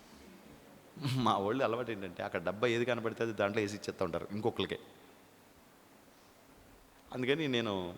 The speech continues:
మళ్ళీ ఆ డబ్బా కోసం, డబ్బా కోసం అడగండి, మీరు ఫిక్స్ అయిపోవాలి. లేదంటే కవర్లో వేసిచ్చేయండి.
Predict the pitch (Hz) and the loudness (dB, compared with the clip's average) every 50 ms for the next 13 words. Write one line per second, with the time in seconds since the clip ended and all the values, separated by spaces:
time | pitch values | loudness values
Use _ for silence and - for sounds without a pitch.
0 | - - 110 117 139 160 156 131 117 120 120 123 143 139 139 135 131 139 131 127 | -10 -2 2 4 6 8 8 8 8 6 8 8 6 8 8 6 4 4 0 0
1 | 123 117 113 113 120 120 - 127 120 - 117 104 110 - - 90 76 - - - | 2 2 2 4 4 2 2 2 2 2 0 0 0 -2 -4 -6 -6 -6 -12 -20
2 | - - - - - - - - - - - - - - 101 104 101 - 117 - | -20 -20 -20 -20 -20 -20 -20 -20 -20 -20 -20 -20 -8 -4 -4 -4 -2 -2 -2 2
3 | - 147 135 110 104 85 78 80 - 110 120 151 143 156 151 - - 127 127 135 | 4 4 4 4 2 0 -2 2 2 4 4 4 2 0 0 4 4 4 4 6
4 | 143 147 123 - - - 101 87 76 71 71 | 4 2 2 2 0 -4 -4 -4 -6 -8 -12